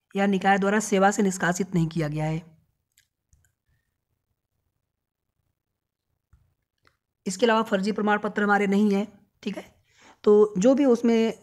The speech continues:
जो आपने नोटिस देखी होगी विभाग, विभाग वाली कि उसमें आपको स्वघोषणा पत्र कहाँ कहाँ किसके लिए बनवा करके देना, और एक स्वघोषणा पत्र और भी है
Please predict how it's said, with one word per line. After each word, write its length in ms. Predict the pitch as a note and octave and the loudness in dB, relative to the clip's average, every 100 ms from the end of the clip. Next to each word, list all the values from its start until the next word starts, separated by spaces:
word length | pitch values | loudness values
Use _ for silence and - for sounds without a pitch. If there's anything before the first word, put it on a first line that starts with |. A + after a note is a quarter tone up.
| - | -6
जो 140 | F3 G3+ | 0 2
आपने 240 | G3 G#3+ | 2 0
नोटिस 380 | G#3 G3 A3 - | 0 0 -2 -2
देखी 260 | G3 G3 G#3+ | -2 2 2
होगी 280 | F#3+ A3 - | 2 0 0
विभाग, 300 | F#3 G3 F#3+ | 2 2 2
विभाग 320 | F#3 F#3 F#3+ F#3+ | 2 2 2 2
वाली 260 | F3+ F#3 B3 | 2 2 -2
कि 160 | - | -4
उसमें 240 | F#3 G3 G3 | -2 0 2
आपको 320 | F#3 F#3 G3 | 0 0 -2
स्वघोषणा 500 | F#3+ G3 F#3 F3+ F#3+ | 2 2 2 0 -2
पत्र 200 | F#3+ F#3+ F#3 | -4 -4 0
कहाँ 260 | F3+ F#3 | 0 0
कहाँ 160 | F#3 F#3 | 0 -2
किसके 260 | F#3 F#3 G3 | -4 -6 -4
लिए 100 | F#3 | -2
बनवा 200 | F3+ F3 | -2 -2
करके 240 | F#3 F#3 | -6 -6
देना, 220 | F3+ G#3+ | -2 2
और 100 | A3 | 2
एक 120 | A#3 | 2
स्वघोषणा 420 | - A3 A3 A#3+ A3 | 2 0 0 -2 -2
पत्र 220 | A3+ G#3+ | -2 -2
और 200 | F#3+ G#3+ | -2 0
भी 140 | A#3 | 0
है 120 | G#3 | 0